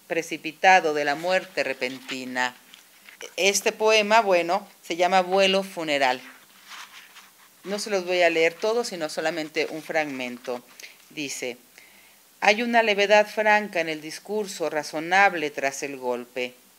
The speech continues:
La tensión revienta la impunidad de la carne, no hay refugio. Levanta la cabeza enfurecida tras la oscuridad.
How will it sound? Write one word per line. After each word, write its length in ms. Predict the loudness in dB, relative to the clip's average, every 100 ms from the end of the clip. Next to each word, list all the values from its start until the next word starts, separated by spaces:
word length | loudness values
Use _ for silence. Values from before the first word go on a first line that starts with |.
| _ _ _ _ _ _
La 200 | -2 -2
tensión 680 | -2 -8 -8 -4 0 0 -4 -16 _ _ -2
revienta 720 | -2 0 0 -2 -2 -2 0
la 140 | 0
impunidad 640 | -4 -6 -8 -6 0 0 2
de 100 | 0
la 100 | 0
carne, 640 | 4 4 4 -2 -2 -2 -10 _ _
no 180 | -6 0
hay 140 | 2 2
refugio. 760 | -4 -6 -10 -12 -8 -6 -6 -10 -20 -18 -18 -20 -20 _ -20 -20 _ _ _ _ _ _ _ -20 -20 _ _ _ _ -2
Levanta 580 | 2 6 6 4 0
la 140 | 0 2
cabeza 560 | 2 4 2 0 -4
enfurecida 840 | -6 -6 -6 -4 -4 -6 -4 -2 -2
tras 260 | -2 -4 -2
la 140 | -6
oscuridad. 680 | -6 -10 -10 -6 -2 -2